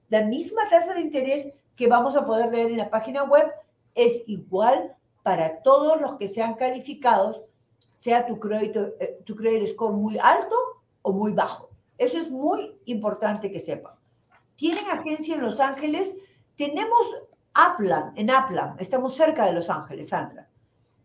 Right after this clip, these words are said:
Pero igual, mm, o-, es importante que sepas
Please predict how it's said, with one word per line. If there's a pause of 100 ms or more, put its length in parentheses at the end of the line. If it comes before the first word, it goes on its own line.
(100)
Pero
igual, (220)
mm,
o-, (320)
es
importante
que
sepas